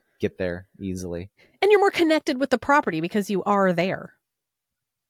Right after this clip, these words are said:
Speaker 2: I mean, not li-, physically living there. I mean, just, like, you're in town. You can go to it and see it and connect with it.
Speaker 1: And also, look, my plan was,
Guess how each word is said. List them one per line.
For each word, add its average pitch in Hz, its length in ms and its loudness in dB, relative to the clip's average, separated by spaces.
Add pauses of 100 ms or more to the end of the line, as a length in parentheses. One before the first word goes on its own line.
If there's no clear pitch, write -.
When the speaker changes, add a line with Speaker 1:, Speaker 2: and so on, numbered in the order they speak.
(540)
Speaker 2:
I 233 40 4
mean, 269 120 6
not 220 160 4
li-, 226 160 6
physically 202 440 0
living 190 200 0
there. 143 180 -4
I 160 40 -4
mean, 170 100 -6
just, - 180 -16
like, - 200 -10 (1200)
you're 190 260 -2
in 202 220 0
town. 175 380 -6 (120)
You 185 100 -10
can 180 140 -8
go 175 280 0
to 190 240 -4
it - 120 -8 (100)
and 170 140 -12
see 180 220 -6
it - 180 -8
and 185 100 -12
connect 175 300 -8
with - 120 -16
it. - 120 -14 (1040)
Speaker 1:
And 156 120 -2
also, 208 240 4
look, 185 160 -2
my 123 100 0
plan 135 340 -2
was, 104 580 2